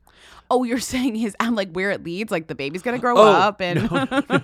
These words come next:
Speaker 2: no.
Speaker 1: <laughs> probably be fine. And
Speaker 2: But, like,
Speaker 1: <laughs>
Speaker 2: will culture start paying more attention to Macaulay Culkin and Brenda Song now that there's a baby? I think yes.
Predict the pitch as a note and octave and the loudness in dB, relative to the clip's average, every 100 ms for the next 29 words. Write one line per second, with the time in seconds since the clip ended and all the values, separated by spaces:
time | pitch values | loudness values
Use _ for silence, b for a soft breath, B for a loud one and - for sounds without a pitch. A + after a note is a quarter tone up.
0 | E3+ - C#3+ F3+ F3 G3 C4 A3+ F#3+ F3+ | -2 -6 -4 0 0 0 -2 0 2 2
1 | F#3 G#3 G3 F3 F3 - F3 - C4 C3 | 2 2 2 2 4 4 4 2 -2 -2
2 | B2+ F3 F3+ - D3+ D3 - C#3+ C3+ - | 2 2 2 -2 -4 -4 -4 -6 -4 -2
3 | B2+ - C#3+ B2 A2+ A2 A#2 A#2 A2+ - | -4 -4 -6 -4 -4 -6 -6 -6 -10 -10
4 | G#2 B2 G2 - A2 G2+ - G#2+ - G2+ | -14 -12 -12 -8 -8 -8 -8 -8 -8 -8
5 | G#2+ G#2 - G#2+ G2+ G#2+ G#2+ G2+ A2 G#2 | -6 -6 -2 -2 0 -2 -2 -2 -2 0
6 | G2+ F2 G#2+ - A2+ - A#2 F#2+ G#2 - | -2 -2 -8 -8 -6 -4 -6 -4 -4 -4
7 | - - | -10 -12